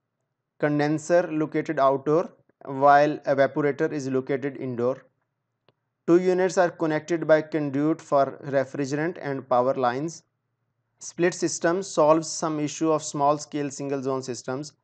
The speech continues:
since the location and installation of window, unitary or rooftop air conditioner may affect the aesthetic value and architectural design of the building. The split system can contain one condenser unit that is connected to multiple evaporator units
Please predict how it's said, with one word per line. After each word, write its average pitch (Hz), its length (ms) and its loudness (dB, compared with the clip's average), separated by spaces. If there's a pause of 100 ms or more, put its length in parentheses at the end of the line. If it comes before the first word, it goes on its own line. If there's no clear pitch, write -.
since 156 360 -4
the 160 220 2
location 151 640 -4
and 147 240 -6
installation 143 600 -4
of 139 160 -10
window, 131 500 -6 (320)
unitary 151 640 -2
or 151 220 4
rooftop 151 680 2
air 151 180 -2
conditioner 143 540 -6 (280)
may 156 200 2
affect 165 480 2
the 160 160 6
aesthetic 156 500 -2
value 156 520 0
and 151 200 -4
architectural 160 760 -2
design 143 440 -2
of 127 100 -8
the 135 80 -2
building. 113 360 -6 (280)
The 135 120 -10
split 151 340 -4
system 147 500 -6 (440)
can 147 200 -2
contain 151 400 -2
one 147 160 0
condenser 139 500 -2
unit 135 380 -4 (280)
that 139 220 2
is 147 100 -4
connected 143 440 -2
to 156 60 -2
multiple 143 420 -2
evaporator 135 720 0
units 139 480 -6